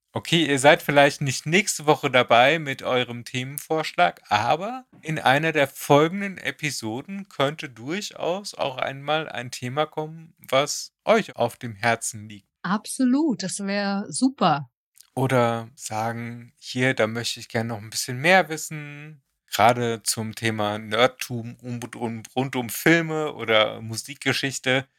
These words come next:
Speaker 1: kann ich, glaub ich, einiges beisteuern. Du bestimmt auch, Nicole.
Speaker 2: Das ist dann wahrscheinlich der Teil, wo ich in Urlaub bin. <laughs> Nee, Quatsch. Nee, bin ich voll dabei.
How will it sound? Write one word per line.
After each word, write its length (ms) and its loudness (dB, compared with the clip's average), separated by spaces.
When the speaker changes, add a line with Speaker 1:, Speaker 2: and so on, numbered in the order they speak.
Speaker 1:
kann 240 0
ich, 140 -8
glaub 280 4
ich, 160 -14
einiges 460 -8
beisteuern. 640 2
Du 140 -20
bestimmt 400 -12
auch, 240 0
Nicole. 480 -4
Speaker 2:
Das 160 -2
ist 200 2
dann 360 10
wahrscheinlich 1080 8
der 140 6
Teil, 180 8
wo 80 10
ich 140 8
in 120 10
Urlaub 360 10
bin. 320 10
<laughs> 60 6
Nee, 420 12
Quatsch. 500 8
Nee, 500 12
bin 200 6
ich 160 2
voll 220 6
dabei. 640 4